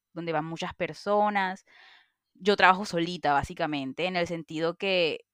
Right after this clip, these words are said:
en un proyecto de I más D te toca a ti ponerte tus requisitos, o sea, tú eres tu propio cliente. Te toca a ti ponerte tus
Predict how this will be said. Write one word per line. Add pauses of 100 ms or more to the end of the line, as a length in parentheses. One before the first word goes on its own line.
en
un
proyecto
de
I
más
D
te
toca
a
ti
ponerte
tus
requisitos,
o
sea,
tú
eres
tu
propio
cliente. (420)
Te
toca
a
ti
ponerte
tus